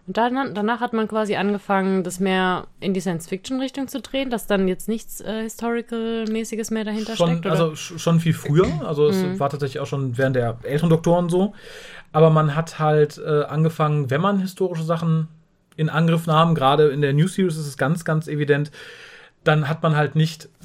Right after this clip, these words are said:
Speaker 2: der Doktor als Außerirdischer oder als Science-Fiction-Element bei zum Beispiel Shakespeare. Nein, da sind immer noch andere Außerirdische
Speaker 1: Mhm.
Speaker 2: oder irgendwas am Werke. Und das hier ist so quasi die letzte Folge, in der bis auf den Doktor nichts anderes da ist.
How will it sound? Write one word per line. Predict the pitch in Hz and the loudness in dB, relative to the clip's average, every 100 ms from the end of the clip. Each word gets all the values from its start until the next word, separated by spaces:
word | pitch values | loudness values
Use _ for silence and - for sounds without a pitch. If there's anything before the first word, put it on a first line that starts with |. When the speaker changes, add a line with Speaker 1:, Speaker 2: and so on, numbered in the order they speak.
| - | -18
Speaker 2:
der | 175 151 147 | -12 0 4
Doktor | 185 185 202 202 | 4 6 4 6
als | 165 160 - - - 120 - | 2 -4 -14 -20 -20 -20 -6
Außerirdischer | 156 165 156 160 160 165 156 139 | -2 2 6 6 6 6 6 4
oder | 135 117 | 2 -2
als | 117 | -2
Science-Fiction-Element | 131 127 160 156 143 147 135 - | -4 -2 -2 -2 -2 -2 -4 -2
bei | 135 135 | -2 0
zum | 147 | -2
Beispiel | 127 123 | -6 0
Shakespeare. | 165 185 - 170 | 0 0 0 0
Nein, | 131 127 | 0 -2
da | |
sind | 120 135 | -4 -6
immer | 135 | -8
noch | 117 | -6
andere | 147 143 | -4 -2
Außerirdische | 135 139 143 135 127 123 | -4 -6 -6 -4 -4 -2
Speaker 1:
Mhm. | 214 220 214 | 0 2 0
Speaker 2:
oder | 233 | -2
irgendwas | 131 131 123 | -2 -4 -4
am | 123 | -4
Werke. | 120 120 - 131 | -2 -2 -2 -2
Und | 127 117 120 - | -2 -6 -10 -10
das | - 135 | -6 -4
hier | - 156 | 0 0
ist | 147 | 0
so | 151 | -2
quasi | 160 143 143 139 | 0 2 2 0
die | 131 | 0
letzte | 156 160 156 156 | 4 4 4 -4
Folge, | - 151 143 139 | 4 6 6 2
in | 135 131 | -2 -2
der | 131 127 127 | 0 0 -2
bis | 135 120 120 | -6 -6 -6
auf | - 131 120 - | -8 -8 -8 -4
den | 131 123 | -4 -2
Doktor | 147 - 139 | -4 0 0
nichts | 139 135 - | 0 -6 -8
anderes | 117 113 113 | -6 -6 -8
da | 78 69 | -12 -14
ist. | 113 - | -14 -12